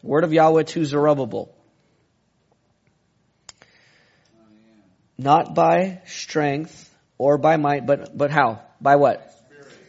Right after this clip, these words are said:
By my spirit, says Yahweh, the Lord of hosts, the Lord of armies. What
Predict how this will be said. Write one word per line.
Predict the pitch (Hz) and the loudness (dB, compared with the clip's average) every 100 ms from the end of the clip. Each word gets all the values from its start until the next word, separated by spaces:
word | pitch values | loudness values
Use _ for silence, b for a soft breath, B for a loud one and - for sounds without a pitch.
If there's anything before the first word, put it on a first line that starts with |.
| - | -8
By | 135 135 | -4 -2
my | 131 | -4
spirit, | 120 - - 170 175 - | -8 -12 -6 -4 -2 -4
says | - 127 117 117 | -6 -8 -8 -6
Yahweh, | 120 117 117 113 104 | -2 -2 -2 -6 -8
the | 120 | -10
Lord | 117 113 | -8 -10
of | - | -10
hosts, | 110 110 | -12 -10
the | 117 | -10
Lord | 117 | -10
of | 110 | -10
armies. | 110 107 104 - _ _ _ _ _ _ _ _ - | -12 -14 -18 -20 _ _ _ _ _ _ _ _ -6
What | 139 160 - | -2 -2 -6